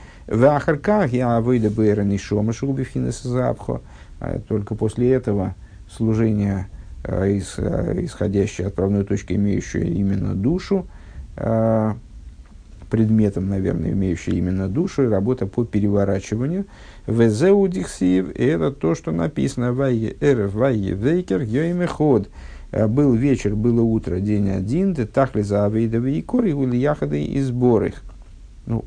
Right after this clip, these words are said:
э, еврейский день, в связи с тем,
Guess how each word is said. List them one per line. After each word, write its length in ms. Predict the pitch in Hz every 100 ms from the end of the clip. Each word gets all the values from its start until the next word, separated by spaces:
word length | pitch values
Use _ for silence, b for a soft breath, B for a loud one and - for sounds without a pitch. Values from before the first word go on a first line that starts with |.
| -
э, 600 | - - - 82 - - - -
еврейский 380 | 104 95 -
день, 280 | - 156 196 - b b b b b b -
в 60 | -
связи 360 | 104 107 110
с 60 | 95
тем, 340 | - 98 98